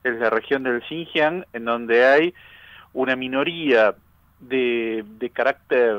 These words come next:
eh, turcomana, ¿no? Es decir, es un pueblo túrquico que conocemos como los uigures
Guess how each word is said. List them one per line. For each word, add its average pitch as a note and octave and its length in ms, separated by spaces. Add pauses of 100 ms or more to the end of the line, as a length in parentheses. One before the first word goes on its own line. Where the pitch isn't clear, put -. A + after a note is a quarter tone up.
(120)
eh, G2+ 480 (160)
turcomana, C#3+ 880
¿no? C#3+ 180
Es B2+ 60
decir, C#3 220
es C3 140
un C3 140
pueblo C3 360
túrquico F#3 800 (460)
que B2 460
conocemos C#3 560
como A#2 260
los A2+ 240
uigures F3 720